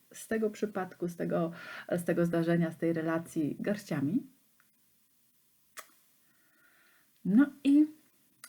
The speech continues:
no i tak nie do końca jest. I to się też zdarza, zresztą ja sama siebie też przyłapywałam wiele razy, jak ktoś się pyta, co tam u ciebie, no w porządku, wszystko dobrze, dobrze, no dobrze, dobrze. I tak mówię, kurczę, no, no dobrze jest, ale to dobrze mi tak,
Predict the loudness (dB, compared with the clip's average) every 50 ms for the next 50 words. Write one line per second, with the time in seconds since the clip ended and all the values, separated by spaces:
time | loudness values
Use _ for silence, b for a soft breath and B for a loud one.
0 | -20 -12 -4 -2 -2 -2 -2 -6 -12 -8 -8 -8 -8 0 4 6 6 6 6 4
1 | 0 0 0 0 0 -2 -6 -8 -10 -10 -10 -12 -16 -20 -20 _ _ _ _ B
2 | B B B -12 -4 -2 0 0 0 0 0 0 -2 0 0 0 0 2 2 2
3 | 2 4 4 4 4 6 6 6 6 6 6 4 4 4 4 4 4 2 0 -2
4 | 0 0 -2 -4 -4 -4 -4 -4 -2 -2 -4 -4 -2 -2 0 0 2 2 2 2
5 | 2 2 2 0 0 -2 -2 -2 -2 -2 -2 -4 -6 -8 -8 -8 -8 -8 -8 -6
6 | -4 -2 -2 -2 -4 -6 -8 -8 -6 -6 -6 -6 -6 -8 -8 -6 -6 -6 -6 -6
7 | -6 -4 -4 -2 -4 -4 -6 -10 -12 -10 -10 -8 -6 -6 -8 -8 -8 -8 -8 -8
8 | -8 -10 -8 -10 -8 -8 -6 -8 -8 -8 -10 -12 -10 -10 -10 -12 -12 -12 -12 -12
9 | -12 -10 _ -12 -10 -10 -12 -12 -10 -8 -6 -6 -6 -8 -8 -12 -16 -16 -16 _
10 | -12 -8 -8 -6 -6 -8 B B B B B B B B B -4 -4 0 2 2
11 | 2 4 4 4 4 4 2 2 0 0 -2 -6 -8 -6 -6 -6 -4 -4 -4 -4
12 | -2 0 0 -2 0 -2 -2 -2 2 2 4 2 2 0 -4 -8 -8 -14